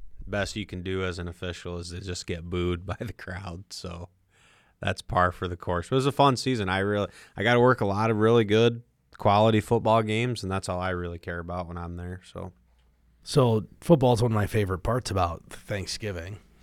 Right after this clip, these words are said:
Speaker 2: 'cause it's a full day of football, a full day of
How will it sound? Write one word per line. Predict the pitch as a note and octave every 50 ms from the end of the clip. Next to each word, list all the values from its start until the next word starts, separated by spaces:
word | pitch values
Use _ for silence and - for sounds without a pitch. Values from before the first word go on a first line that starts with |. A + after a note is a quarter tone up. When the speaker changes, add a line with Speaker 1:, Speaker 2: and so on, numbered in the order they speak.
| - - - - -
Speaker 2:
'cause | - - A#2+ G#2+
it's | G2 - -
a | A#2+
full | G#2 - - B2+ B2+
day | B2+ C3 B2+
of | A2+
football, | - - B2 A2 F#2+ B2 A#2+ A#2 A2+ A2+ A2+ A2+ A2+ - - - _ _ _ _ _ - - _ - _ _ _ _
a | - A#2
full | - - - B2+ A#2+ B2 B2
day | A#2+ B2 B2 A#2+ A#2+ A#2+
of | A2+ G#2+ G#2+ G#2 G#2+ G#2+ G#2 G2+ - - - -